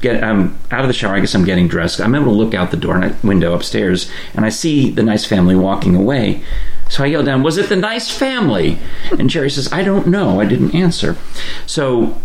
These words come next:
uh, na-, a week later, we s-, we're out, uh, checking the mail. We're about to leave to go somewhere, and we see them walking toward us, and they start talking to Jerry, and I'm like, "I know what this is." I just get the twenty dollars out of my wallet, and I just come over and I hand it to him. I say, "Look, here, nice family.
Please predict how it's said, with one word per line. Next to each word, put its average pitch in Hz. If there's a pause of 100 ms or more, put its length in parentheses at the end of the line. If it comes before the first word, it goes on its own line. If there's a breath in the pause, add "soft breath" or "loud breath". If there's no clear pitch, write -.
(140)
uh, 156 (180)
na-, 165
a 143
week -
later, 104 (300 loud breath)
we 120
s-, -
we're 120
out, 113 (240)
uh, 107
checking 117
the 117
mail. 104
We're 98
about 113
to 117
leave 104
to 92
go 101
somewhere, 87 (400 loud breath)
and 107
we 110
see -
them 147
walking 104
toward 90
us, - (340 loud breath)
and 98
they 98
start 98
talking 95
to 87
Jerry, 82
and 90
I'm 92
like, 85
"I 95
know 92
what 82
this -
is." -
I 95
just -
get 101
the -
twenty 90
dollars 85
out 85
of 85
my 85
wallet, 78
and 78
I -
just 85
come 101
over 85
and 82
I 85
hand 92
it 85
to 95
him. 85
I 85
say, -
"Look, 87
here, 98
nice 82
family. 85